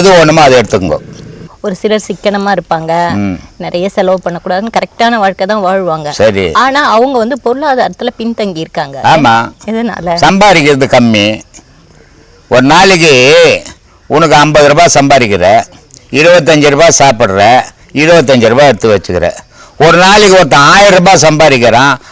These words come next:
Speaker 1: ஐம்பது ரூபாய் செலவு பண்ணிட்டு தொள்ளாயிரத்தி ஐம்பது ரூபாய் எடுத்து வைக்கிறான். அப்ப அவன் மு-, முன்னேறி தானே இருப்பான். அதனால உன்னுடைய உழைப்பை பார், நம்மளுக்கு எவ்வளவு தேவை, அந்த அளவுக்கு நம்மளால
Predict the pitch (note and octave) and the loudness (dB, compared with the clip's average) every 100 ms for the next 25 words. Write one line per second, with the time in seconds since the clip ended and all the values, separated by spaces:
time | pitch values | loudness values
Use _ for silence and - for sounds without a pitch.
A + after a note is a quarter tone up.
0 | - E3 G3 G#3+ G#3+ A3 G3+ G3 G3 E3+ | -2 0 2 4 4 4 4 4 2 2
1 | F3 E3 F#3+ F#3+ A3+ A#3 G3 F#3+ F3+ F#3 | 2 2 2 4 4 4 2 2 4 4
2 | F3+ F3 D#3+ C#3 C3+ D3+ D3+ E3 E3 E3 | 2 2 2 4 2 2 2 2 2 2
3 | E3+ E3 F3 F3 D#3+ D3+ D#3+ D3 B2 C3 | 2 2 2 2 2 2 2 0 0 0
4 | B2+ B2+ - _ _ _ _ _ _ _ | 0 -4 -14 _ _ _ _ _ _ _
5 | _ - D3 F3 G#3+ G#3+ E3+ F#3+ G#3 G3+ | _ -2 0 2 2 4 2 2 2 2
6 | F#3 D#3+ F#3 A3 A#3+ F#3 G#3+ F3+ C#3 E3 | 4 4 4 4 2 2 0 0 2 2
7 | D3+ C#2+ - - _ _ _ _ _ _ | 2 -2 -12 -20 _ _ _ _ _ _
8 | _ _ _ - D#3+ G3+ G#3+ - E3 F3 | _ _ _ -2 2 4 4 2 2 2
9 | F3+ A3+ G#3 - F#3 F#3+ E3 - - - | 4 4 2 2 2 4 2 0 -6 -20
10 | - - C#3 E3 F3 F3 G3+ G3 E3+ D#3 | -20 -6 0 2 4 4 4 4 2 2
11 | E3 E3+ | 4 4